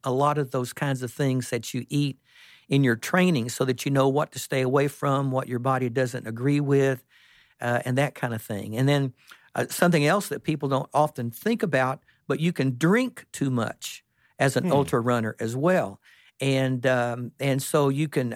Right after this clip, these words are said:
Speaker 1: there's been some people that have actually, uh, gotten very sick, and, and there's been some, a few, very few cases of people that have actually died from
Speaker 2: Hmm.
Speaker 1: having drank too much water. And what happens then, if you drink too much,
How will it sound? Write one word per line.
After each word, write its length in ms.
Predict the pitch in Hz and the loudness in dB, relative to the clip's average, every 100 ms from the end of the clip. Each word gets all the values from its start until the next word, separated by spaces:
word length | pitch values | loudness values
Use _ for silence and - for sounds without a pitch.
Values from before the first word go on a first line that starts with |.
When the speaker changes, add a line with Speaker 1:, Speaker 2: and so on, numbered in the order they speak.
| 117 | -2
Speaker 1:
there's 260 | 139 143 | 0 0
been 180 | 147 165 | 0 -2
some 180 | - 143 | 0 -4
people 340 | - 180 160 | -2 -2 -2
that 180 | 143 147 | -2 0
have 100 | 139 | 0
actually, 580 | 151 170 - 165 147 139 131 | -2 -4 -6 -4 -4 -4 -4
uh, 180 | 127 131 123 | -4 -4 -4
gotten 240 | 135 156 131 | 0 0 2
very 240 | 147 170 | 0 0
sick, 400 | 160 - 175 185 | 0 -2 -4 -2
and, 260 | 123 117 135 - - | -2 -2 -4 -12 -8
and 280 | 127 123 - _ - | -6 -6 -10 _ -8
there's 220 | 131 151 | 0 0
been 180 | - 170 | 2 0
some, 260 | - 135 135 | 0 -4 -4
a 140 | 117 117 | -4 -6
few, 520 | - - 180 208 170 | -8 -8 0 4 4
very 280 | 131 160 170 | 4 2 2
few 200 | - 135 | -4 -4
cases 400 | 151 135 131 117 | -2 -2 -4 -8
of 140 | 127 | -4
people 260 | 151 147 127 | -2 -2 -2
that 120 | 123 | -4
have 100 | 120 | -2
actually 340 | 135 123 120 | -4 -4 -6
died 520 | 107 139 190 170 104 123 _ - - - _ | -2 0 2 2 -2 -6 _ -20 -20 -20 _
from 280 | - 151 143 | -2 2 4
Speaker 2:
Hmm. 60 | 139 | 4
Speaker 1:
having 340 | 160 143 135 | 4 2 0
drank 420 | 117 151 170 196 196 | 0 2 4 2 -2
too 180 | - 165 | 0 4
much 340 | 185 214 - | 4 2 -2
water. 400 | 151 123 104 - _ _ _ | -2 0 -2 -10 _ _ _
And 140 | 139 147 | -4 0
what 160 | 147 | 2
happens 440 | 139 170 165 139 127 | 2 0 0 -4 0
then, 400 | 175 208 156 135 143 | 2 2 2 0 -2
if 180 | 135 | -2
you 60 | 151 | -2
drink 340 | 127 175 196 | 0 0 0
too 200 | - 180 | 0 2
much, 560 | 160 185 196 143 - - | 4 4 4 0 -8 -12